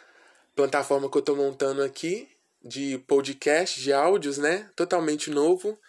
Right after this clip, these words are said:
Espero que todo mundo tenha gostado. Nos próximos episódios eu vou voltar aqui pra falar das séries. Não vou só abordar,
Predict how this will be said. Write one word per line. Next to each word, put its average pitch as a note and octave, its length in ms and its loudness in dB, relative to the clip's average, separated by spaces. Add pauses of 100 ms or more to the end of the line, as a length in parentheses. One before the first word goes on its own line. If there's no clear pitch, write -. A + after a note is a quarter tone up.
(140)
Espero D#3+ 220 2
que - 80 -2
todo E3 140 0
mundo D3+ 160 -4
tenha D3+ 140 2
gostado. E3 500 0
Nos G#3 140 -2
próximos D3+ 360 -2
episódios C#3 440 2
eu C#3 80 2
vou D3 120 0
voltar D3+ 340 2
aqui C#3+ 180 -4
pra C#3 160 -2
falar C3 220 0
das B2 200 -2
séries. F3 580 0 (460)
Não F3 140 2
vou G3 200 4
só F3+ 160 0
abordar, C#3+ 680 0